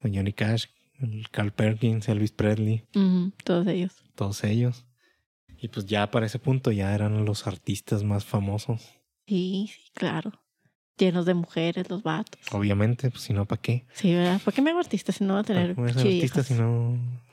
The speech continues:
Speaker 2: Quiero ser un alfa, quiero muchas
Speaker 1: No voy a
Speaker 2: viejas.
Speaker 1: agarrar morras. ¿Pa' qué?
Speaker 2: Necesito varios hijos aparte. <laughs>
Speaker 1: Si no, ¿pa' qué?
Speaker 2: Si no fuera porque llegó la June Carter y ahí, este
Speaker 1: Lo, lo silenció al
Speaker 2: Sí,
Speaker 1: vato.
Speaker 2: le dijo, "Órale,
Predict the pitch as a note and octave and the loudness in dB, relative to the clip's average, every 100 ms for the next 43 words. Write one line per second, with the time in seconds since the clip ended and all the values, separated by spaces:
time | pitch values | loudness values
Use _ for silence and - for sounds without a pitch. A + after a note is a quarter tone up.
0 | - - - _ _ _ _ _ - G3+ | -20 -20 -20 _ _ _ _ _ 0 0
1 | G3+ A#3 A3 A3+ A3 B3 B3+ B3+ - F3 | 4 2 4 2 4 2 2 -2 0 0
2 | E3+ F3 - F3+ - A2 A2 A2 G#2 G#2 | 0 -4 -6 -6 -2 0 2 2 0 -4
3 | A2+ - - _ A#2 G#2+ G#2+ A2 - _ | -8 -18 -20 _ -4 -4 -4 -6 -10 _
4 | _ _ - F3+ F#3 F3 G#3 G3+ G3+ G3+ | _ _ -2 2 0 2 4 4 2 2
5 | F3 F3+ F#3 - - - _ - - - | 0 0 0 -4 -6 -20 _ -20 -4 0
6 | A#2 - - - - - - _ _ _ | 0 -2 -12 -14 -18 -20 -20 _ _ _
7 | - D4 _ C4+ _ C4 A#2+ G#2+ G#2 B2 | -2 -2 _ -2 _ -2 0 0 0 -4
8 | - B2+ - - B2+ _ _ _ _ - | -2 -2 -2 -12 -14 _ _ _ _ 2
9 | F#3+ F#3 A3 A#3+ A#3 G#3 F3+ F3 F#3+ G3 | 2 4 4 4 2 4 4 4 4 2
10 | A3 B3 A3 G3+ - C4+ B3 G3 G3 G#3 | 2 0 2 0 0 2 4 2 2 0
11 | A3+ G#3 _ G#3 G3 E3 A2+ G#2+ G2+ G2+ | -2 -4 _ -2 0 2 0 -2 -2 -4
12 | G2 G2 G2+ F#2 - C#3 D3 E3 G3 F#3+ | -4 -2 -2 -2 0 0 2 0 0 0
13 | G3 F3+ F#3 G3 F3+ E3+ | 2 2 4 4 4 0